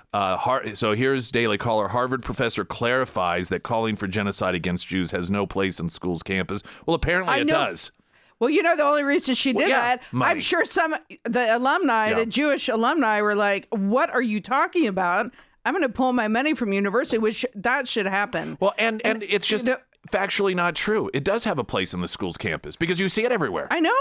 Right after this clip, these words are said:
Speaker 2: right.
Speaker 1: It, it's, the place is anywhere they wanna do it because that's what they've been
Speaker 2: And
Speaker 1: doing
Speaker 2: do
Speaker 1: at
Speaker 2: you know
Speaker 1: Harvard.
Speaker 2: the weird thing? I mean, maybe it's just because they were sitting there. Do you notice they all had about the same answer?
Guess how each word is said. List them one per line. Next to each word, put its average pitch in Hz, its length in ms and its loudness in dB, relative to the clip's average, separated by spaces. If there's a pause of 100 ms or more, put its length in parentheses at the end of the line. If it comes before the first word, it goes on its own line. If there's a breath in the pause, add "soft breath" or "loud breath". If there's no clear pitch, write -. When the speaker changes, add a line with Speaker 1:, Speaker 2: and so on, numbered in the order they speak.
(160)
Speaker 2:
right. 359 340 2
Speaker 1:
It, 175 160 2
it's, 190 240 -2
the 156 140 0
place 190 420 0
is 131 100 0
anywhere 156 380 2
they 156 120 2
wanna 160 220 0
do 147 280 2
it - 160 -4
because 127 180 0
that's 127 220 0
what 135 100 -2
they've 139 140 2
been - 160 2
Speaker 2:
And 139 60 -2
Speaker 1:
doing 185 220 2
Speaker 2:
do 196 100 2
Speaker 1:
at 415 40 4
Speaker 2:
you 466 60 2
know 508 80 4
Speaker 1:
Harvard. 466 180 2
Speaker 2:
the 320 60 2
weird 277 400 2
thing? 302 460 0
I 247 60 2
mean, 262 140 2
maybe 330 260 2
it's 254 140 0
just 226 140 -2
because 247 220 2
they 202 60 0
were 190 60 0
sitting 208 320 -2
there. 175 200 0
Do 208 180 -2
you 453 100 4 (140)
notice 415 180 0
they 254 220 2
all 285 340 2
had 294 260 2
about 220 300 -2
the 220 80 -2
same 220 300 -2
answer? 240 600 0